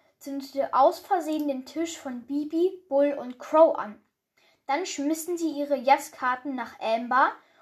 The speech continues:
und dann gab es eine Salonschlägerei. Alle gingen aufeinander los und Barley wusste nicht, was er tun, was er tu-, was tun. Er war so überfordert,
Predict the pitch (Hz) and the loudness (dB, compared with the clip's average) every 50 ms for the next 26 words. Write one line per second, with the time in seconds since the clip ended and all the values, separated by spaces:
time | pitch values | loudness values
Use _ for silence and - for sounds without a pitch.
0 | _ _ - 240 233 - 254 262 285 294 302 294 269 254 254 262 - - - 240 | _ _ -18 -14 -6 -2 -2 0 0 0 0 0 0 0 0 -2 -4 -6 -6 -6
1 | 247 254 254 - 302 302 285 269 247 247 233 - - 226 208 208 214 214 214 202 | -6 -6 -4 -2 -2 -2 -2 -2 -4 -6 -8 -10 -10 -10 -8 -6 -6 -4 -4 -2
2 | 208 214 208 226 - _ _ _ _ _ _ _ _ _ _ _ - - 294 330 | -2 -2 -4 -6 -12 _ _ _ _ _ _ _ _ _ _ _ 0 4 4 4
3 | 349 359 320 330 320 320 302 285 285 277 285 277 262 262 254 262 262 247 233 208 | 4 2 0 0 0 0 2 0 0 0 0 -2 -4 -2 -4 -4 -4 -4 -4 -4
4 | 170 - - - - - - - _ _ _ _ - 214 226 220 - 247 269 302 | -6 -6 -10 -16 -18 -20 -20 -20 _ _ _ _ -14 -14 -12 -4 2 4 6 8
5 | 302 320 320 320 269 240 294 311 - - 330 302 302 - - 262 277 277 311 277 | 8 8 8 6 4 -2 -6 -8 -8 -6 -8 -8 -8 -4 0 0 0 0 0 -4
6 | 277 - - 269 240 226 208 - _ _ _ - 226 247 254 262 254 247 - - | -6 -6 -14 -18 -16 -16 -16 -18 _ _ _ -8 -6 -6 -6 -6 -10 -14 -14 -18
7 | 247 233 220 - - _ _ _ _ - - 277 311 311 - - - - _ _ | -16 -14 -14 -16 -16 _ _ _ _ 0 2 2 2 0 -4 -16 -18 -20 _ _
8 | _ - - 277 277 269 254 233 214 208 214 _ _ _ _ _ _ _ - 185 | _ -10 -8 -6 -4 -4 -4 -6 -6 -8 -10 _ _ _ _ _ _ _ -6 -4
9 | 214 220 247 262 269 262 - 320 330 339 330 320 294 285 294 - 269 277 285 285 | 0 4 4 4 4 2 0 0 0 2 4 4 4 2 2 2 2 4 4 4
10 | 285 277 | 2 2